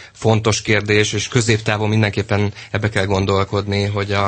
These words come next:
a jelenlegi fertilitási ráta az nem elég a, a, a, a társadalom fenntartásához. Ugye emelkedett az elmúlt időszakban, ugye egy egész kettőről egy egész négyre, de a reprodukcióhoz szükséges kettő egész egyes értéket továbbra sem érjük el.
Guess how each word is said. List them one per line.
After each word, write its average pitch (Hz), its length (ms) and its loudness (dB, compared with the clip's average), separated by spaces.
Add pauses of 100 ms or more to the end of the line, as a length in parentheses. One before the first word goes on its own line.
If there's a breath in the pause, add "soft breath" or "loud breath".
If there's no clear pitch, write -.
(120)
a 101 100 -8
jelenlegi 98 480 0
fertilitási 98 760 -4
ráta 95 340 -4
az 98 100 -4
nem 107 160 2
elég 101 300 -4
a, 95 200 -4 (260 loud breath)
a, 101 60 -8
a, 95 640 -10
a 107 100 -12
társadalom 98 460 -8
fenntartásához. 101 1120 -2 (220 loud breath)
Ugye 110 160 -2
emelkedett 117 540 0
az 101 120 -4
elmúlt 98 340 -2
időszakban, 101 840 0 (240 loud breath)
ugye 110 100 -8
egy 104 120 -4
egész 101 280 -4
kettőről 101 520 0
egy 104 140 0
egész 98 260 -2
négyre, 110 380 2
de 110 120 -2
a 98 60 2
reprodukcióhoz 104 800 -2
szükséges 104 680 -2
kettő 110 300 -2
egész 101 260 0
egyes 104 360 0
értéket 101 480 -2
továbbra 101 320 0
sem 98 200 -2
érjük 95 320 -2
el. 127 280 0